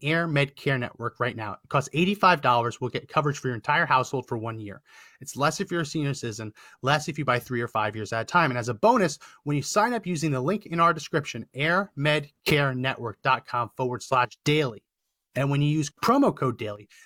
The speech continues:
they're gonna give you up to fifty dollars back. It's free money. So again, go to airmedcarenetwork dot com forward slash daily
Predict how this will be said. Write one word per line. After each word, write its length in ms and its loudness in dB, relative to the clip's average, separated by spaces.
they're 160 2
gonna 180 2
give 180 -2
you 120 -4
up 140 -4
to 80 -6
fifty 280 -10
dollars 300 0
back. 320 -8
It's 100 -12
free 220 -2
money. 280 -6
So 140 2
again, 300 2
go 120 4
to 80 2
airmedcarenetwork 2000 0
dot 260 2
com 300 0
forward 300 2
slash 280 0
daily 360 -8